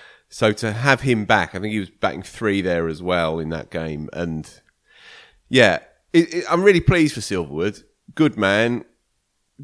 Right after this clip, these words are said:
brute of a job with England. Um, it,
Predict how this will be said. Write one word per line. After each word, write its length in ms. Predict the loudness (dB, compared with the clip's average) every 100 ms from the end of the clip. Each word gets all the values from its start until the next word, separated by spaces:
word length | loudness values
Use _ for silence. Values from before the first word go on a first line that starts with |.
| -20 0
brute 340 | 4 4 2
of 80 | -8
a 40 |
job 480 | -6 0 0 0 -4 -12 _ _ _ _ _ _ -14
with 160 | -8 -4
England. 540 | -2 -2 -4 -6 -16 _ _ -6
Um, 520 | -2 -2 -2 -6 -12 _ _ _ _
it, 320 | -14 -14 -16